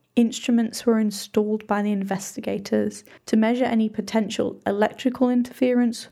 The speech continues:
or surges that may have caused the issue, but the investigation yielded no normal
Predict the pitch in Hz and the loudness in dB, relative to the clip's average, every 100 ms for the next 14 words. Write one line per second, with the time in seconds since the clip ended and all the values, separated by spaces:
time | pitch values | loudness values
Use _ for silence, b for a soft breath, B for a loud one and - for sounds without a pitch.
0 | _ 190 190 - 190 196 196 214 220 - | _ -2 -2 0 2 2 0 0 0 -4
1 | - _ 208 214 214 214 - 202 220 220 | -10 _ 0 2 0 -2 -2 0 0 0
2 | - 226 214 - 240 262 285 b b b | 2 2 2 -2 0 0 -2 b b b
3 | _ 196 208 214 208 226 - 226 208 214 | _ 2 2 0 0 -2 -4 -2 0 0
4 | 202 214 202 226 220 233 226 214 208 208 | -2 -4 0 4 4 4 2 0 0 0
5 | 208 196 196 190 202 196 | 0 -2 -2 -2 -2 -6